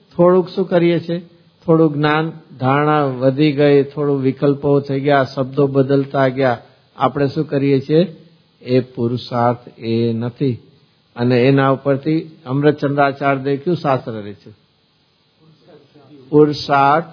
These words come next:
સિદ્ધિ અને ઉપાય. તું પુરુષાર્થથી તને જે સિદ્ધિ પ્રાપ્તિ થાય છે એનો ઉપાય શું છે? પણ પુરુષાર્થ નથી. પુરુષાર્થ સિદ્ધિ, પુરુષાર્થથી સિદ્ધિ થઈ છે તો એ પુરુષાર્થ શું છે?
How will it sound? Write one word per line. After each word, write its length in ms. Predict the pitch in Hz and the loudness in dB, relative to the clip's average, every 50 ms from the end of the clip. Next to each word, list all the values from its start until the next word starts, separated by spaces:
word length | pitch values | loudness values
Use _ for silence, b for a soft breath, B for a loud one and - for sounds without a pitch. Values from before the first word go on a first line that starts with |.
| - _ _ _ _ _ _ _ | -20 _ _ _ _ _ _ _
સિદ્ધિ 760 | - - - - 143 143 143 127 123 123 143 147 151 160 170 175 | -20 -14 -10 -2 0 2 2 2 0 0 2 4 4 4 4 2
અને 400 | 160 156 - - 113 113 117 117 - _ | -2 -10 -18 -18 -16 -14 -14 -16 -16 _
ઉપાય. 420 | - 113 104 _ - 98 90 98 107 _ _ _ _ _ _ _ _ _ _ _ _ _ _ _ _ _ _ | -20 -20 -18 _ -14 -14 -14 -14 -18 _ _ _ _ _ _ _ _ _ _ _ _ _ _ _ _ _ _
તું 260 | - 208 190 202 - - | 2 2 2 2 -2 2
પુરુષાર્થથી 1000 | 170 170 160 165 - - 180 175 180 190 180 180 - 196 175 175 202 202 208 | 2 2 2 2 0 0 2 4 4 2 0 -4 -10 -12 -6 0 4 4 4
તને 640 | 202 208 - 185 180 180 180 190 196 202 226 - - - _ _ _ _ _ _ | 4 4 2 2 4 4 6 4 4 4 2 -2 -8 -18 _ _ _ _ _ _
જે 220 | 147 135 156 165 | -4 2 2 2
સિદ્ધિ 460 | - - - 170 165 147 156 190 190 | 2 2 2 0 0 4 6 6 6
પ્રાપ્તિ 580 | 185 185 - 170 151 151 151 - - - 170 160 | 6 4 0 0 0 0 0 -4 -10 -8 -8 -8
થાય 320 | 156 165 156 151 160 160 | -6 -4 -2 0 2 0
છે 200 | 160 165 175 165 | 0 -2 -4 -6
એનો 180 | 151 160 160 127 | -6 -6 -6 -8
ઉપાય 440 | - 131 123 - - 170 175 190 185 | -8 -10 -12 -2 0 2 2 2 0
શું 200 | 190 - 190 165 | -2 -4 -8 -8
છે? 160 | 135 - 127 | -8 -10 -12
પણ 240 | 113 - _ 160 151 | -12 -8 _ -8 -8
પુરુષાર્થ 840 | - - 170 185 170 - - 240 220 208 196 - - - _ _ 165 | -6 -6 -6 -6 -6 -4 0 2 4 4 2 0 -4 -16 _ _ -20
નથી. 400 | 131 113 107 _ _ 117 104 - _ _ _ _ _ _ _ _ _ _ _ | -18 -18 -20 _ _ -20 -20 -20 _ _ _ _ _ _ _ _ _ _ _
પુરુષાર્થ 800 | 151 156 143 - - - 170 160 160 165 175 180 170 - - | 2 2 2 2 0 0 2 4 4 4 2 0 -2 -4 -8
સિદ્ધિ, 640 | 180 160 - - 151 139 131 123 135 139 156 147 135 | -10 -10 -6 -4 -2 -2 -2 -2 0 2 2 2 2
પુરુષાર્થથી 920 | - 147 - 143 135 123 - - 147 139 139 139 135 139 - - 151 147 139 | 0 -2 -6 -6 -6 -6 -6 -4 0 2 2 2 0 -4 -8 -8 -8 -8 -8
સિદ્ધિ 480 | - - - 127 117 120 117 127 123 | -10 -10 -10 -10 -10 -8 -4 -4 -4
થઈ 320 | 110 - - 135 139 165 165 | -4 -6 -6 -2 0 0 0
છે 220 | 165 185 160 139 | 0 -2 -4 -4
તો 420 | 117 - - _ _ _ _ - | -4 -10 -20 _ _ _ _ -2
એ 60 | 135 123 | -2 -2
પુરુષાર્થ 600 | - - 135 131 131 - - 156 147 151 135 - - | -2 -2 -4 -4 -4 -2 0 2 2 2 0 -4 -14
શું 140 | 196 - 165 | -16 -16 -16
છે? 280 | - - 156 113 - | -16 -18 -18 -18 -20